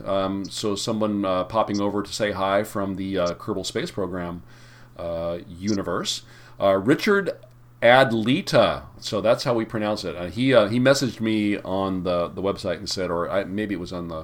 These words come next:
the forums and said, you know, "You said it right once." <laughs> So now I'm gonna say it right every time. Adlita.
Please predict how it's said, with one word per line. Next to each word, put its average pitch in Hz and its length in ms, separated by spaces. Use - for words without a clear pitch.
the 85 80
forums 85 340
and 82 140
said, 85 280
you 87 80
know, 80 120
"You 95 180
said 175 220
it 196 40
right 170 260
once." 196 560
<laughs> - 40
So 117 200
now 131 220
I'm 208 100
gonna 165 160
say 170 180
it 170 80
right 156 220
every 139 180
time. 101 240
Adlita. 120 760